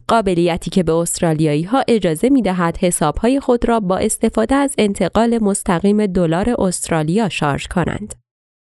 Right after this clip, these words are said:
در ادامه هم این شرکت از معاملات جزئی پیشرفته برای مشتریان محلی رونمایی کرده، به این معنی که آنها می‌توانند با یک موجودی مشخص به ابزارهای قیمتگذاری مبتنی بر حجم کم دسترسی داشته باشند.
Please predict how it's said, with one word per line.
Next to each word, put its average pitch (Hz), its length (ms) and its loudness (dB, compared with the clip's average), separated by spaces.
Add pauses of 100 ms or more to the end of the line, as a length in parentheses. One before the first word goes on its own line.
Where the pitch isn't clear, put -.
(180)
در 208 240 0
ادامه 170 460 0
هم 311 320 0
این 190 220 2
شرکت 190 540 -2
از 233 200 0
معاملات 208 520 0
جزئی 202 460 2
پیشرفته 165 540 0
برای 156 300 0
مشتریان 151 580 0
محلی 151 500 0
رونمایی 165 500 0
کرده، - 380 -2
به 156 120 0
این 233 220 2
معنی 240 360 0 (300)
که 190 100 2
آنها 175 280 0
می‌توانند 165 580 0
با 156 100 0
یک 190 300 -2
موجودی 151 440 2
مشخص 151 720 -2 (240)
به 208 140 2
ابزارهای 175 640 0
قیمتگذاری 165 840 0
مبتنی 175 460 0
بر 151 160 0
حجم 170 380 -2
کم 254 340 0
دسترسی 208 640 -2
داشته - 340 -2
باشند. - 500 -6